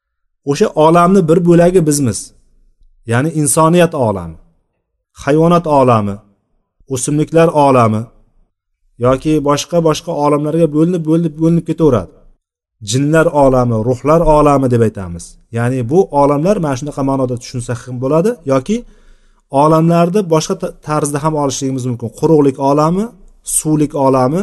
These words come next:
deb turib olishligimiz mumkin yoki biz bilib turgan atrofdagi quyosh sistemasidagi bo'lgan bir olam, undan tashqarida bo'lgan sistem, sistema boshqa bir olam deb turib ham olishligimiz mumkin. Ya'ni koinotni ajratadigan bo'lsak,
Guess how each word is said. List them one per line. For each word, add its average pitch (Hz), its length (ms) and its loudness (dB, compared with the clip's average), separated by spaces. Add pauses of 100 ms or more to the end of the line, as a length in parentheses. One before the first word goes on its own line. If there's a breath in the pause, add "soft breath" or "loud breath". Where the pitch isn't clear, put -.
(100)
deb 135 160 0
turib 143 160 -8
olishligimiz 117 520 -4
mumkin 104 240 -10
yoki 156 360 -2 (720 soft breath)
biz 143 200 -6
bilib 165 220 -2
turgan 160 300 -2
atrofdagi 151 640 -4 (120)
quyosh 151 380 -2 (100)
sistemasidagi 127 960 -4
bo'lgan 113 320 -2
bir 135 200 -2
olam, 160 360 2 (100)
undan 139 340 -4
tashqarida 123 540 -4
bo'lgan 113 260 -2
sistem, 123 420 -6 (340)
sistema 131 560 -6
boshqa 127 400 -2
bir 135 140 -4
olam 123 380 -2
deb 117 140 -4
turib 123 180 -12
ham 175 120 -8
olishligimiz 117 520 -4
mumkin. 98 240 -10
Ya'ni 101 200 -8
koinotni 120 560 -2
ajratadigan 101 600 -6
bo'lsak, 214 260 -8